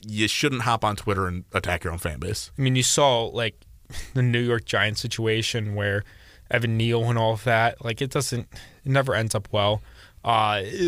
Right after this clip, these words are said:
Speaker 2: but at the same time, too, you as the fans cannot go and attack your players.
Speaker 1: No, it goes both ways.
Speaker 2: It
Speaker 1: I
Speaker 2: goes
Speaker 1: mean,
Speaker 2: both ways.
Speaker 1: uh, fans are gonna be critical, and you get more of a leeway because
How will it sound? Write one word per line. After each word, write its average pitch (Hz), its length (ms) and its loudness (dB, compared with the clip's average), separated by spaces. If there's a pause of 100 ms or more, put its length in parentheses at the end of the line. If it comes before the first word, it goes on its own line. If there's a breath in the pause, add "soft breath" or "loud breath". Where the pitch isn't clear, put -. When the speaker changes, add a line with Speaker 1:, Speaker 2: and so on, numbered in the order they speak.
Speaker 2:
but 170 140 4
at 165 100 2
the 160 80 -2
same 151 240 2
time, 135 220 0
too, - 200 -2
you 131 760 2
as 120 300 2
the - 100 -6
fans 107 640 -2
cannot 110 420 0 (260)
go 120 160 0
and 110 100 0
attack 107 440 -2
your 101 300 -2 (160)
players. 104 600 -4
Speaker 1:
No, 165 100 2
it 160 160 6
goes 175 180 4
both 165 180 4
ways. 117 280 2
Speaker 2:
It 123 80 0
Speaker 1:
I 151 40 4
Speaker 2:
goes 131 200 6
Speaker 1:
mean, - 80 -20
Speaker 2:
both 127 260 2
ways. 123 400 -2 (100)
Speaker 1:
uh, 139 120 -2
fans 233 360 4
are 226 40 -2
gonna 190 160 4
be 151 100 2
critical, 139 500 2 (140)
and 113 300 0
you 113 100 2
get 127 160 2
more 120 140 4
of 107 80 0
a - 40 0
leeway 113 300 2
because 107 420 -2